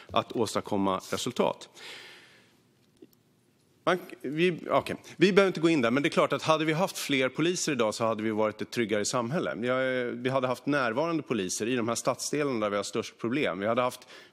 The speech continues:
fler poliser i glesbygd, som vi ska diskutera senare, för att polisen inte har så långa utryckningar. Men då kan man inte dra ner på polisutbildningen med nittio procent och tro att det inte får konsekvenser. Man måste vara långsiktig i arbetet med att bygga ökad trygghet,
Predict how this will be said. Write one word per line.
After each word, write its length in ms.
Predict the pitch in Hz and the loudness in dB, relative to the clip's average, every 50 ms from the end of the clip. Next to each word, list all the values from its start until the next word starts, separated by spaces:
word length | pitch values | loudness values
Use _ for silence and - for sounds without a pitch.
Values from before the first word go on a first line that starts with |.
| _ - | _ -10
fler 200 | - - 151 143 | -2 2 2 2
poliser 400 | 135 - 143 135 131 123 - 127 | 2 2 0 0 0 0 0 -2
i 20 | |
glesbygd, 640 | 117 120 147 175 156 107 90 - - - - 190 175 147 | 0 0 0 0 2 0 0 -2 0 0 0 0 2 0
som 120 | - 151 | 0 -2
vi 60 | 135 | 0
ska 100 | - 147 | 0 0
diskutera 420 | 135 127 120 - - - 123 113 107 | -2 -2 -4 -4 -2 0 0 0 0
senare, 600 | - - 156 135 110 107 120 160 196 160 104 90 - - - - - - | 0 0 0 0 0 0 0 0 0 0 -2 -2 -6 -10 -18 -20 -16 -2
för 220 | - - 131 120 | 2 2 4 4
att 140 | 117 113 - | 2 2 0
polisen 360 | 143 123 120 113 - - 123 | 0 2 2 0 0 0 0
inte 200 | 120 110 - 113 | 0 0 0 -2
har 40 | 107 | -2
så 120 | - 117 | 0 0
långa 220 | 113 110 107 110 113 | 0 0 0 0 0
utryckningar. 680 | 120 113 - - 156 180 185 - - 117 92 82 87 - - - - - | 0 -2 -2 -2 -2 -2 -2 -2 -4 -4 -2 -4 -6 -8 -12 -16 -4 0
Men 80 | - | 0
då 60 | 156 | 0
kan 220 | 160 - 165 175 196 | 2 4 2 2 4
man 140 | 214 208 202 | 2 2 2
inte 180 | 185 147 - | 0 0 -2
dra 160 | 127 131 135 | 0 0 2
ner 320 | 131 131 160 202 233 214 175 | 2 2 2 2 0 0 -2
på 140 | - - 139 | -2 -4 -4
polisutbildningen 720 | - 160 151 127 - 113 101 - 110 101 101 98 101 104 | -2 0 0 0 0 -2 -4 -2 -2 -2 0 0 0 0
med 40 | |
nittio 260 | 107 104 - - - - | -2 -2 -4 -8 -12 -12
procent 500 | - - - 101 - - - _ - - _ _ _ _ _ _ _ _ _ _ - - _ | -10 -6 -6 -6 -6 -8 -12 _ -20 -20 _ _ _ _ _ _ _ _ _ _ -20 -16 _
och 140 | - 143 127 | -4 -2 0
tro 160 | 139 127 113 | 2 2 2
att 100 | 113 - | 2 2
det 60 | 117 | 2
inte 240 | 110 123 117 - 113 | 0 0 0 -2 -4
får 140 | - - 110 | -4 -4 -2
konsekvenser. 640 | - - 113 - - - 156 156 143 - - - - - _ _ - - - - | -2 -2 -2 -2 -4 -4 -4 -4 -4 -4 -6 -8 -10 -12 _ _ -20 -20 -6 0
Man 140 | - 131 147 | 2 4 4
måste 260 | 175 156 - - 139 | 4 2 0 2 2
vara 100 | 127 123 | 2 2
långsiktig 880 | 135 165 180 151 120 104 98 - - - 196 - - - - 143 - - | 2 2 0 0 0 -2 -2 0 0 -2 -2 -4 -8 -8 -8 -6 -4 -2
i 140 | 107 110 | 0 0
arbetet 440 | 117 110 92 92 90 98 92 - - | 2 0 0 -2 -4 -4 -4 -4 -4
med 100 | 101 95 | -4 -4
att 80 | 95 101 | -2 -2
bygga 300 | 120 110 95 85 98 98 | -2 -2 0 0 -2 -2
ökad 280 | 92 - - 90 85 | -2 -2 -4 -6 -6
trygghet, 420 | - 113 107 95 95 131 127 92 | -4 -4 -4 -2 -2 -2 -2 -4